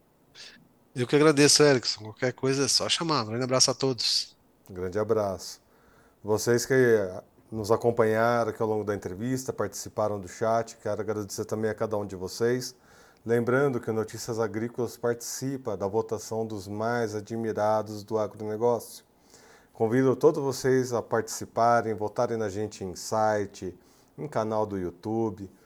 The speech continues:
Speaker 2: Vota nos nossos jornalistas da nossa redação. Se quiserem votar em mim, ficarei muito feliz e agradecido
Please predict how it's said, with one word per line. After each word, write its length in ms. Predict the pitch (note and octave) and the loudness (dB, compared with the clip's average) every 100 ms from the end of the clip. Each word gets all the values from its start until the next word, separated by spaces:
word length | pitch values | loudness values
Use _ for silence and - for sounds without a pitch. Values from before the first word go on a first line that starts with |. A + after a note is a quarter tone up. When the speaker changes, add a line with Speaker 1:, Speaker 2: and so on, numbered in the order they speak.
| _ _ - | _ _ -10
Speaker 2:
Vota 400 | F#2+ B2 C#3 C3 | 4 6 6 2
nos 220 | A#2 G2 | 0 0
nossos 400 | A2+ A2 A2 G2+ | 0 0 -4 -6
jornalistas 960 | G2+ G#2+ G2 F#2 G#2+ G#2 - E2+ - - _ | -4 -2 -4 -4 -8 -8 -10 -12 -12 -18 _
da 120 | F#2+ | -10
nossa 240 | F#2 - | -8 -8
redação. 600 | F#2 E2 E2 - G#2 G#2+ G2 | -10 -10 -12 -8 -6 -4 -6
Se 140 | - | -10
quiserem 380 | - G#2 G#2+ G#2+ | -10 -4 -2 -2
votar 320 | G2+ G2 G#2 | -4 -6 -6
em 80 | G2+ | -4
mim, 220 | G#2 A2 - - - _ | -6 -8 -12 -20 -20 _
ficarei 380 | - - G#2+ A2+ | -14 -4 -2 0
muito 240 | A2 A#2+ | -2 -4
feliz 400 | - G#2+ G2+ A2 | -6 -6 -4 -4
e 40 | G2+ | -2
agradecido 760 | F#2+ G2 F2+ E2+ - G#2+ G2+ | -4 -6 -8 -12 -8 -8 -8